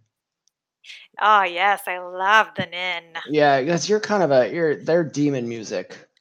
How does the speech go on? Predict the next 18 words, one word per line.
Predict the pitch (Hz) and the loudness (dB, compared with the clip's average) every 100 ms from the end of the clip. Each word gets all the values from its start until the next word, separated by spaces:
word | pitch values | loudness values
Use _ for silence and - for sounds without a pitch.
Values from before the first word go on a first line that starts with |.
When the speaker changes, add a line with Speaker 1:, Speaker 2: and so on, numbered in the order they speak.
| _ - | _ -6
Speaker 2:
They're, | 135 139 | -4 -4
Speaker 1:
Yes, | 185 - - - - - - | -6 -8 -10 -14 -12 -12 -4
Speaker 2:
I | - | -4
Speaker 1:
yes, | - | -4
Speaker 2:
th-, | - - | -4 0
I, | 147 | 2
Speaker 1:
yes. | 131 - - | 0 -6 -12
Speaker 2:
their, | 160 151 143 139 | -4 2 2 4
uh, | 135 131 | 2 2
their | 143 | 0
lead | 139 131 | -2 -4
singer's | 151 151 117 | -6 -8 -8
named | 101 | -10
Trent | - 139 117 | -8 -8 -8
Furfer. | - 127 123 104 - _ _ _ _ _ - - - | -8 -10 -10 -14 -16 _ _ _ _ _ -20 -20 -16
Speaker 1:
Yes, | 214 214 330 349 233 - 220 220 196 190 190 202 208 190 190 208 - 202 190 - - - - | -2 2 4 6 4 4 4 2 2 2 2 2 2 2 2 0 -2 -2 -2 -6 -12 -12 -12
I | 190 180 | -14 -14
love | 180 | -18